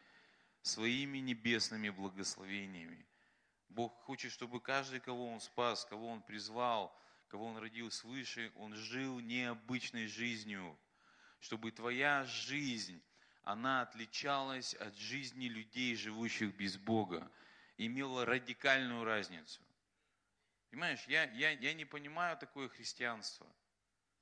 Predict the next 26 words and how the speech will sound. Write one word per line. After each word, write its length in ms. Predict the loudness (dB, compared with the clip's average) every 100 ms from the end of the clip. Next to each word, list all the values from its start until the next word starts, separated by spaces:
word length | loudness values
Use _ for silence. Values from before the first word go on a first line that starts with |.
| _ _ _ _ _ _ _ _
То, 80 | -8
что 160 | -8 -8
ты 120 | -12
пьешь 360 | -4 -2 -2 -4
и 80 |
не 100 | -6
куришь, 600 | -8 -8 -8 -10 -12 -18 -20 _
молодец. 760 | -4 -2 -2 -2 -4 -4 -14 -20 _ _ _ _ _ _ _ -10
Вообще 300 | -4 0 0
наш 220 | 0 -2
организм 560 | -4 -6 -6 -6 -6 -8
не 80 |
создан, 340 | -6 -4 -4 -6
чтобы 280 | -6 -8 -6
пить 240 | -4 -4
и 40 |
курить. 480 | -4 -4 -6 -8 -18 _ _ _ _ _ _ _ _ _ _ _ _ _ _ _ _ _ _ _
Понимаешь? 640 | -10 -6 -4 -6 -8 -16 -20 _
Наш 220 | -8 -6 -4
ор-, 140 | -6
мы, 200 | -8 -10
мы, 340 | -10 -12 -12 -14 -18 -20 _ _ _
ч-, 160 | -18 -12
человеческая 840 | -6 -2 -2 -2 -8 -4 -4 -4
вообще 360 | -8 -10 -8 -4
мораль, 500 | -2 4 4 4